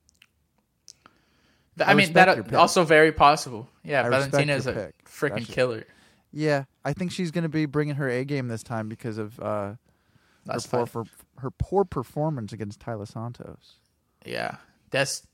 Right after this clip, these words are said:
Speaker 1: huge possibility. I'm just,
Speaker 2: She's
Speaker 1: I'm rooting for Alexa to, I don't know, pull something off.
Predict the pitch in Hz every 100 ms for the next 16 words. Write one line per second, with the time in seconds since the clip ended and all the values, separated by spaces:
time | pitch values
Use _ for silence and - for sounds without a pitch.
0 | _ _ _ _ - 170 - 170 165 131
1 | 127 120 120 123 151 170 180 160 - 170
2 | 165 185 170 165 165 156 147 151 - 156
3 | 147 139 131 120 - 131 123 101 - 147
4 | - 135 - 101 95 -